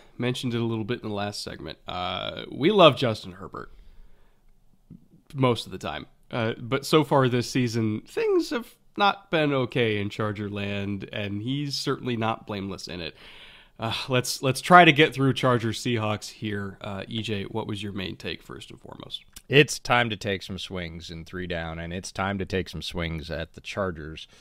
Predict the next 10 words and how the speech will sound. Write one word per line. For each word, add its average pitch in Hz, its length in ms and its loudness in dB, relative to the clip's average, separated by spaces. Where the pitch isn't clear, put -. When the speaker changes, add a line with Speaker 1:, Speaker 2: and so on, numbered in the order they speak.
Speaker 2:
Chargers 127 460 2
fans 95 600 -4
know 95 260 2
this. 80 260 -4
The 85 100 -6
faithful 82 540 -2
are 76 240 -2
restless. 71 520 -6
They 76 220 -6
are 71 320 -8